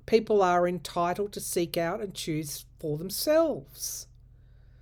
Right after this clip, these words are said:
It's outlandish, the type of information that some states like Flor-, Florida are trying to ban.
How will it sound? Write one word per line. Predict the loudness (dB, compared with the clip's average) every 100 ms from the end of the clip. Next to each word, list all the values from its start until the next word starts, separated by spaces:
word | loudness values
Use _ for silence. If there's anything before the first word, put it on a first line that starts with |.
| -20 -20 -20 -20 -20 -20 -12
It's | 0 4
outlandish, | 4 4 -2 2 4 4 2 2 -6
the | -8
type | -6 0 0 4
of | 2
information | 2 0 -2 -2 0 0 0 -2 -2
that | -4 -6
some | -2 2 2
states | 0 -2 -2 -4
like | -8 -8
Flor-, | 0 4 6 4
Florida | 0 2 4 4 2 0 -2
are | -4 -4 -4
trying | -6 -4 -2 -2 -4 -6
to | -4 -6
ban. | -4 -2 -2 -2 -4 -4 -6